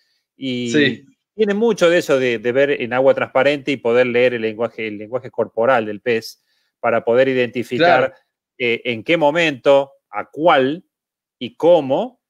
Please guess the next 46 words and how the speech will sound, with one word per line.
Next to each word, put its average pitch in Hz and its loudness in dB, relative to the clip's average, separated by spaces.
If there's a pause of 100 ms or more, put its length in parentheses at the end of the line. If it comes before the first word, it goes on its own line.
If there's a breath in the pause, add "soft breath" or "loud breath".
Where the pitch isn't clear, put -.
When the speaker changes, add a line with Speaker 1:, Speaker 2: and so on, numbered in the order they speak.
(100)
Speaker 1:
que - -10
son 180 -4
cosas 196 -4
que 180 -6
normalmente, 180 -6 (460)
no 147 -4
digo 156 2
que 139 0
no 135 0
ocurren, 131 0 (120)
sino 120 -12
que 147 -4
normalmente 156 -2
no 139 -2
las 139 0
haces 123 0
con 123 -4
la 117 -6
pesca 120 -4
de 110 -4
dorado, 151 2
normalmente 120 -8
no 117 -8
las 117 -2
haces 123 -2
con 131 -6
la 110 -6
pesca 117 -4
de 110 -4
trucha. 131 -2 (800)
Y 143 -6
te 160 2
Speaker 2:
Claro. 175 2
Speaker 1:
lleva 202 4
a 139 4
afinar 147 -2
los 185 2
sentidos 156 0
de 135 -4
una 123 -6
manera 127 -6
que 131 -12
normalmente 131 -10
no 117 -10
harías, 147 -2
que 113 -12